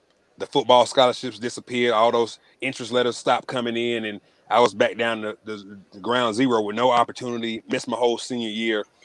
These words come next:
And, um, just this, this hope and this, and this, this, this, this passion and this, I knew I, I, I, I was supposed to have this, this, this outcome of playing on a big stage in the S E C. And sure enough,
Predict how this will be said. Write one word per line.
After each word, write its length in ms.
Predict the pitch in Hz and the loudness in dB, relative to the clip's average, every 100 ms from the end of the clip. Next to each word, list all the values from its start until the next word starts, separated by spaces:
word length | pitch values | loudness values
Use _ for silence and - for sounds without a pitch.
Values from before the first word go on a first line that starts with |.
| _ - | _ -6
And, 240 | 104 107 | -2 0
um, 260 | - - 101 - _ _ _ _ _ _ _ _ 104 | 0 0 -2 -6 _ _ _ _ _ _ _ _ -8
just 180 | 104 120 | -6 -4
this, 200 | 120 - | -6 -8
this 200 | 107 104 | -10 -4
hope 280 | - 143 117 _ _ _ - | 2 2 2 _ _ _ -8
and 100 | 107 | -6
this, 220 | 104 - - | -6 -8 -10
and 140 | 110 | -6
this, 160 | 107 98 | -6 -6
this, 220 | 104 107 - | -6 -8 -6
this, 260 | 104 - - _ _ _ _ _ | -6 -6 -10 _ _ _ _ _
this 180 | 107 104 | -6 -4
passion 560 | - 143 139 - 113 101 | 2 6 6 4 -2 -2
and 120 | 104 | -4
this, 200 | 104 - _ | -6 -10 _
I 100 | 107 | 0
knew 320 | 104 139 143 123 | 2 4 4 4
I, 100 | 113 | 2
I, 340 | 113 107 95 113 | 4 4 2 0
I, 60 | 110 | 0
I 100 | 113 | -4
was 100 | 82 | -4
supposed 280 | - 131 - | -4 -4 -4
to 80 | |
have 220 | 104 120 110 | -2 0 0
this, 140 | - | -6
this, 200 | 107 110 | -12 -14
this 240 | 110 104 - | -12 -10 0
outcome 640 | 131 - 131 117 104 101 _ _ _ | 2 2 -4 -4 -4 -6 _ _ _
of 140 | 92 | -14
playing 440 | - 139 135 117 101 _ _ | -6 -2 0 0 -4 _ _
on 120 | 104 | -10
a 40 | 101 | -6
big 200 | 123 - | -6 -4
stage 260 | 131 117 | 0 0
in 60 | 104 | 0
the 60 | 110 | -4
S 180 | 110 110 | -4 -6
E 40 | |
C. 380 | - 135 120 95 | -4 -2 0 -2
And 100 | 95 | -6
sure 200 | - 117 | -2 0
enough, 340 | 120 123 110 | 4 4 2